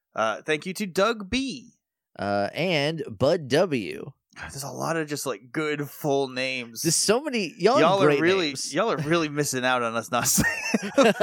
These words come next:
Speaker 1: full
Speaker 2: <laughs>
Speaker 1: names. Uh, thank you, Will R.
Speaker 2: Uh, thank you, Rep.
Speaker 1: Uh, ooh, here's one I'm happy I don't have to say, though. Thank you, John U.
Speaker 2: <laughs> Uh, Matt G. Thank you.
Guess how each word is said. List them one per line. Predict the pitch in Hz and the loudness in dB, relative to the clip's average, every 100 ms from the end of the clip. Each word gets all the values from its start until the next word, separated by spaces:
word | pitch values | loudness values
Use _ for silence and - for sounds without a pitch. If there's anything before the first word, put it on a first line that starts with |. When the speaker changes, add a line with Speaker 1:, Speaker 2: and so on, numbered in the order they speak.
| 220 269 - 220 214 - | 4 4 4 4 2 2
Speaker 1:
full | 196 | 0
Speaker 2:
<laughs> | - | 0
Speaker 1:
names. | - - - _ - 214 247 - - | -2 -4 -10 _ -20 -16 -16 -14 0
Uh, | 131 131 | 2 4
thank | 147 190 | 0 -2
you, | 196 | -2
Will | 147 170 240 254 | 0 2 2 0
R. | 220 220 123 92 - _ _ _ - | 0 0 0 -4 -10 _ _ _ 0
Speaker 2:
Uh, | 127 127 127 123 | 2 2 0 0
thank | 156 165 | -4 -2
you, | 202 214 214 | -2 -2 -2
Rep. | 170 180 233 - - - _ _ _ _ _ _ _ _ | 0 2 2 -2 -10 -20 _ _ _ _ _ _ _ _
Speaker 1:
Uh, | - 123 120 117 | -2 0 2 0
ooh, | 151 123 | 0 0
here's | 147 | 0
one | 131 107 | 0 -2
I'm | 101 | 0
happy | 135 156 110 | 0 0 -2
I | 92 | -2
don't | 92 | -4
have | 92 90 | -6 -8
to | |
say, | 90 98 92 | -10 -8 -6
though. | 95 | -6
Thank | 95 165 180 | -4 -6 -4
you, | 214 | -4
John | 156 214 311 277 | 0 0 0 -4
U. | 269 240 135 98 - - - - | -4 -2 -4 -4 -12 -14 -10 -2
Speaker 2:
<laughs> | 135 123 131 170 147 180 - 180 190 - | -2 0 0 0 0 0 -4 -8 -10 -4
Uh, | 117 120 | 0 0
Matt | 131 180 143 | 2 0 2
G. | 139 196 117 - _ | -2 -2 -4 -12 _
Thank | - 135 123 | -4 -2 -2
you. | 139 151 | -2 -4